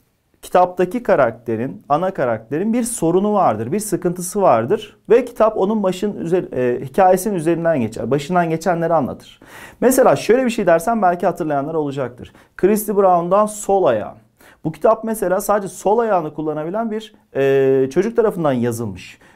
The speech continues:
O yüzden hani sorun odaklı kitaplar daha çok insanları etkileyen kitaplar arkadaşlar.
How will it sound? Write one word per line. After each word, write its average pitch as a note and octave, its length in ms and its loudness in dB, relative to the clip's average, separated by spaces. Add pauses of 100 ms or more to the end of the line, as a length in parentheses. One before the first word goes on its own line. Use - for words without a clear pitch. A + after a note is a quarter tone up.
(200)
O F3 140 4
yüzden G#3+ 260 2
hani G#3 280 0
sorun G#3 440 0
odaklı F3 380 0
kitaplar F#3+ 560 -4 (280)
daha F#3 260 2
çok A#3 180 -10
insanları G3+ 500 -4
etkileyen E3+ 680 -2
kitaplar G#2+ 420 -6
arkadaşlar. G2 720 -14